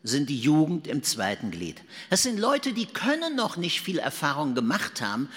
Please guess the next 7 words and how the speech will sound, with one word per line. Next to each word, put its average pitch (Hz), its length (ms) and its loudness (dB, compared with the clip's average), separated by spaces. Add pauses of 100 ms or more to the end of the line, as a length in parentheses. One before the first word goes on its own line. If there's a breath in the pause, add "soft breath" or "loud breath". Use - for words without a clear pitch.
(140 loud breath)
weil 151 140 -2
sie 160 120 -4
zu - 140 0
jung 359 340 2
sind. - 440 -8 (880)
Ja? 117 280 -2 (640 loud breath)
Aber 170 260 2